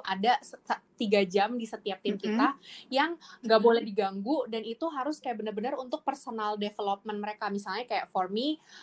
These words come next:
Speaker 1: uh, that three hours I need to be a C M O gitu, bukan to-, bukan being an employee doang, bukan being a doers, tapi I have to be a strategic thinker gitu. Apa yang harus gue lakukan sehingga gue bisa jadi a better strategic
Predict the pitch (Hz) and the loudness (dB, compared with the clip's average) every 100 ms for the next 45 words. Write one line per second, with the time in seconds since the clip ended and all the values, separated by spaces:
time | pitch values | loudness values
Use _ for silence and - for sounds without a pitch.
0 | - - 196 190 190 208 208 214 - 233 | -6 2 4 4 0 4 4 4 -2 -4
1 | 226 196 190 214 294 - - 214 254 294 | -2 0 0 0 -2 -4 -6 -6 -6 -6
2 | 240 202 269 285 - - 226 226 - 233 | -4 0 2 2 -2 -2 0 0 -4 -4
3 | 220 214 214 208 - 196 190 180 175 196 | -2 -2 4 4 4 -4 -4 -4 -2 2
4 | 226 220 220 226 - _ 208 220 226 226 | 6 6 6 0 -2 _ 0 2 4 4
5 | 214 220 220 214 208 214 220 208 214 196 | 4 2 2 2 0 4 4 4 2 2
6 | 226 233 233 214 208 202 208 208 214 190 | 4 4 2 -2 -2 -2 -4 -4 -4 -2
7 | 240 220 214 214 - - 196 - 277 - | -2 -2 -4 -4 -12 -8 -8 -6 -8 -8
8 | - - - - - - 233 214 226 - | -16 -6 -4 0 -2 -2 -2 2 0 0
9 | 226 202 214 208 180 220 - 226 214 208 | -2 0 0 0 0 -4 0 0 0 2
10 | 226 202 185 180 - _ - 233 - 339 | 2 2 -2 -6 -10 _ -2 0 2 0
11 | 330 277 240 - 208 202 202 - 196 262 | 0 -4 -6 -6 -4 -4 -6 -6 -6 -6
12 | 254 220 202 196 185 233 247 240 208 190 | -4 -2 -2 -4 0 0 0 -2 -4 -2
13 | 220 208 185 180 - 214 233 202 185 190 | -2 -2 0 -2 -2 -6 -4 -6 -6 -6
14 | 196 | -10